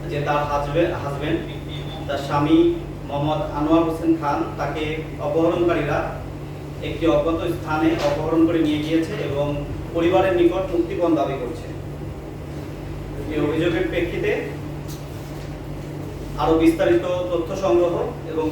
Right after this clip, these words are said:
তথ্য প্রযুক্তি সহায়তা নিয়ে র‍্যাব তিনের একটি আভিযানিক দল গতকাল রাত আনুমানিক আটটার সময়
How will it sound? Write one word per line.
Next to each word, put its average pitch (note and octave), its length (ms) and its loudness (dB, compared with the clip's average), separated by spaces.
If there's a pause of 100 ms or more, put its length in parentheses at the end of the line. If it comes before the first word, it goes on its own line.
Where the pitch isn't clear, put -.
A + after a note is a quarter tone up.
তথ্য F3+ 540 -2 (280)
প্রযুক্তি E3 400 2
সহায়তা D#3+ 460 2
নিয়ে C#3+ 300 0 (560)
র‍্যাব D#3+ 240 2 (460)
তিনের F3 320 4
একটি E3+ 140 0
আভিযানিক D#3+ 500 4
দল C#3 320 0 (360)
গতকাল D#3 460 0 (100)
রাত D3 380 2
আনুমানিক D3 420 0 (540)
আটটার D#3+ 300 -2 (120)
সময় D#3+ 280 0